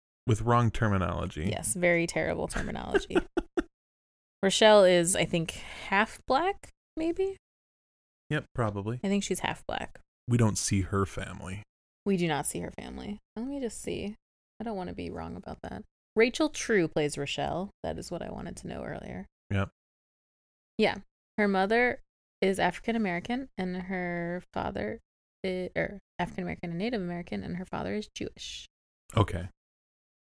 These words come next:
Speaker 1: In the movie.
Speaker 2: In real life.
Speaker 1: Oh.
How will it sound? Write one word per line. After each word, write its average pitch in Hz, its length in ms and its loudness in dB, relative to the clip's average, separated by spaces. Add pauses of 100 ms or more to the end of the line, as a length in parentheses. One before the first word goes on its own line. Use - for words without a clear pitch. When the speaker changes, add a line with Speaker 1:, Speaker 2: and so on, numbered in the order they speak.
(120)
Speaker 1:
In 123 100 10
the 113 60 8
movie. 87 340 2 (840)
Speaker 2:
In 202 100 2
real 185 180 0
life. 65 220 -4 (540)
Speaker 1:
Oh. 98 260 4